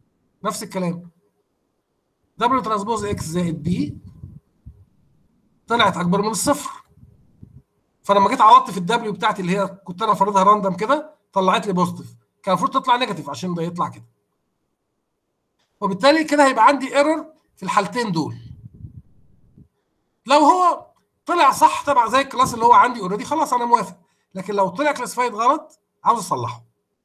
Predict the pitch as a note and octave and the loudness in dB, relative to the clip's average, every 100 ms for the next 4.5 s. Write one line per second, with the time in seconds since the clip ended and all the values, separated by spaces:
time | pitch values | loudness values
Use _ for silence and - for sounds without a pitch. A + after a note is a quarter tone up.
0 | _ _ _ _ _ _ _ _ _ _ | _ _ _ _ _ _ _ _ _ _
1 | _ _ _ _ _ _ _ _ _ _ | _ _ _ _ _ _ _ _ _ _
2 | _ _ B3 - - - _ _ _ F#3+ | _ _ -6 -6 -10 -20 _ _ _ 4
3 | B3+ D#4+ C#4+ A#3+ C#4 A#3 F#3 F3+ G3 F3+ | 6 4 0 2 2 2 0 -2 -2 0
4 | G#3 E3+ B2 A2+ | 2 2 -2 -8